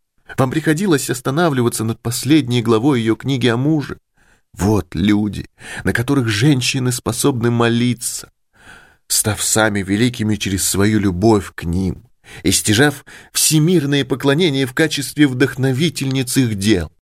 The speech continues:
Она была так очаровательна в своём возбуждении, что я чуть было не испортил окончательно наших отношений, задушив её в своих объятиях.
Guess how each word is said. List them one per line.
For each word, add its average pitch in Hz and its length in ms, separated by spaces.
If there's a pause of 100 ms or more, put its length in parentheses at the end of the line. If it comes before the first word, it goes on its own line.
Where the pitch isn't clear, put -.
(1040)
Она 64 200
была 71 340
так 87 300
очаровательна 69 1080
в - 80
своём 80 360
возбуждении, 82 880 (360)
что - 180
я 85 100
чуть 85 220
было 95 200
не 90 180
испортил 85 640
окончательно 76 720
наших 78 320
отношений, 113 640 (220)
задушив 90 640
её 92 160
в - 60
своих 82 300
объятиях. 104 680